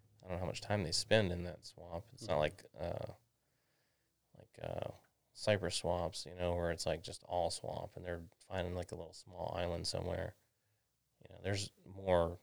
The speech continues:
Speaker 1: upland than swampland
Speaker 2: Mm-hmm.
Speaker 1: where this guy came from. But he's a big, freaking giant body. I couldn't believe it.
Speaker 2: Hmm.
Speaker 1: I've got these coolers that I always put my meat in,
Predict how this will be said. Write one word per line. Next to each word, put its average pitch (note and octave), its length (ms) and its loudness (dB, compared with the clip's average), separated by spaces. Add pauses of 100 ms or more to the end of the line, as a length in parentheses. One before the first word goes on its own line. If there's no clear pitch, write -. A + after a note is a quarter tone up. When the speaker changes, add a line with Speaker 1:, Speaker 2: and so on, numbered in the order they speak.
(240)
Speaker 1:
upland F2 540 0 (840)
than E2+ 380 -18 (800)
swampland E2+ 880 0
Speaker 2:
Mm-hmm. G#2+ 300 -14 (400)
Speaker 1:
where - 140 -18
this - 140 -14
guy - 220 -4
came F2 220 -4
from. F2 260 -10 (1200)
But - 280 -8 (180)
he's G#2 140 -4
a G#2 40 -2
big, G#2+ 340 4 (760)
freaking - 220 -6
giant F#2+ 320 6
body. G2 340 10
I F#2 60 0
couldn't F#2+ 200 0
believe F#2+ 240 6
it. E2+ 180 6 (400)
Speaker 2:
Hmm. C#3 80 4 (840)
Speaker 1:
I've G2+ 140 2
got G#2+ 220 8
these F2+ 400 0
coolers B2 320 10
that F2+ 120 6
I F#2 40 8
always F#2 180 6
put - 240 -2
my F2 300 -2 (640)
meat A2+ 180 6
in, F2 240 4